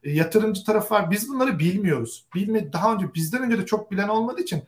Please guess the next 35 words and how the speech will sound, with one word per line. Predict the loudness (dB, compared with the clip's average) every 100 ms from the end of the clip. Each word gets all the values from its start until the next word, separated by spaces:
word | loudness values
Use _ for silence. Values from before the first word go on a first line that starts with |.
| _ _ 0
yolda | 4 6 4 2
düşe | -2 -2
kalka | 4 4 4
öğreniyoruz. | 0 0 0 -2 -4 -10 _ -10
Dolayısıyla | -8 -6 -4
hani | -2
bu | 0
tarafta, | 0 0 -2 -4 -4 -6 -18 _ _
e, | -8
Türkiye'den | -2 -2 0 2 2 2 -4 _ _ _ _ _ _ _ _ _ _ _
çok | 0 2
girişim | 0 -2 -2 -4
çıkar | -2 0 0
mı? | -4
Çıkar. | -6 -6
Çok | -4 -4
girişim | -4 -6 -6
çıkmasıyla | -10 -8 -8 -6 -6
ilgili | -2
hiç | -4 -2
problemimiz | 0 0 0 0
yok. | -4 -2
Dünyanın | 2 4 4 2 -4
en | 0
iyi | 0 2
teknik | -2 -2 -4
girişimleri | -2 -2 0 0 0
de |
çıkabilir | -2 -4 -4 0
ama | -2 -2
dünyanın | 0 2 2 0 0
en | 2
iyi | 4 2
satan | -2 0 0 2
girişimi, | 0 -2 -2 0 0 -2